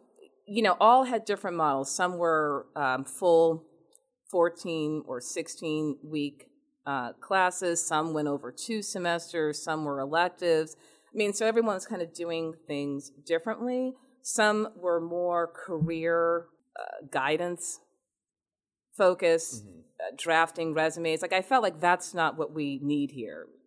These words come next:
Speaker 1: You know, we have a pretty good system in place for resume drafting and interviewing,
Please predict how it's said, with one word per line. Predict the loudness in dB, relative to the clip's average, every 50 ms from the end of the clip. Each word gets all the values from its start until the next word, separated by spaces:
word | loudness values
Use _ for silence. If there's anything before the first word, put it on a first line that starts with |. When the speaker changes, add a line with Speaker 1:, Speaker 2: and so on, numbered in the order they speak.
| _ _
Speaker 1:
You | -2 -2
know, | 0 0 0
we | -2 -4 -4 0
have | 2 2 2 2 2
a | -2
pretty | -4 -6 -6 -6 -6
good | -4 -2 0 0 0 0 -2 -6 -12 -20 _ _ _ _ _ _ _ _ _
system | -8 0 2 4 4 2 0 -2 -4 -4 -4 -4 -6 -8 -6
in | -2 -2 -2
place | -2 -2 -2 -2 -2 -2 -2 -4 -8 -8
for | -8 -8 -4
resume | -2 0 0 0 0 0 -2 -2 0 0 -2 -2 -4 -6 -8 -12
drafting | -6 -2 0 0 0 0 -2 -4 -6 -4 -4 -4 -4 -6
and | -6 -6
interviewing, | -6 -4 -4 -2 -4 -4 -4 -4 -4 -2 -2 -2 -2 -4 -4 -6 -8